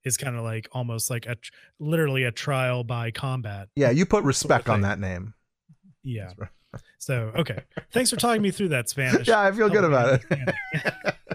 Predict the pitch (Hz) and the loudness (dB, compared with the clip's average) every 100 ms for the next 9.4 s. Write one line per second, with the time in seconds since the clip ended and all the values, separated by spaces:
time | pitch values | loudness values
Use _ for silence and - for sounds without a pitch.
0 | - - 185 - - - - - - 156 | -10 -6 -6 -6 -8 -8 -10 -18 0 4
1 | 135 107 117 123 120 120 113 - 117 117 | 4 4 2 2 2 2 0 -2 -2 -2
2 | 120 101 117 120 110 110 110 92 90 85 | -2 0 -2 0 -2 0 -2 -4 -6 -6
3 | 95 104 - - - - _ - 147 156 | -6 -10 -10 -12 -12 -18 _ -20 -18 -14
4 | 143 147 _ - 185 180 92 - 185 180 | -12 -14 _ -8 -4 -2 -4 -6 -2 0
5 | 175 170 165 - 139 160 160 147 202 196 | 0 -4 -8 -4 -2 0 0 0 0 -2
6 | 180 196 156 - 233 220 180 170 160 143 | -4 -6 -2 0 2 2 2 4 2 0
7 | 139 - 135 139 135 131 147 143 135 127 | -4 -14 -8 -4 -4 -4 -4 -4 -4 -4
8 | 143 147 127 156 135 123 117 127 120 123 | -4 -4 -4 -2 0 0 0 -2 -2 0
9 | 147 151 147 | 2 2 0